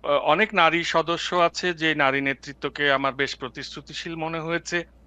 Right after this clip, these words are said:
এবং প্রতিদিনই তো এদেরকে আপনার ওই সমাজের, আহ, নানান জিজ্ঞাসার মুখোমুখি হতে হচ্ছে। এবং এরা যেহেতু আপনার ওই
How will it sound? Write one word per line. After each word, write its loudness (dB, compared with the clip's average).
এবং 4
প্রতিদিনই 2
তো 0
এদেরকে 6
আপনার 6
ওই 6
সমাজের, 6
আহ, 2
নানান 4
জিজ্ঞাসার 4
মুখোমুখি -2
হতে 0
হচ্ছে। 0
এবং 2
এরা 6
যেহেতু 2
আপনার 2
ওই 2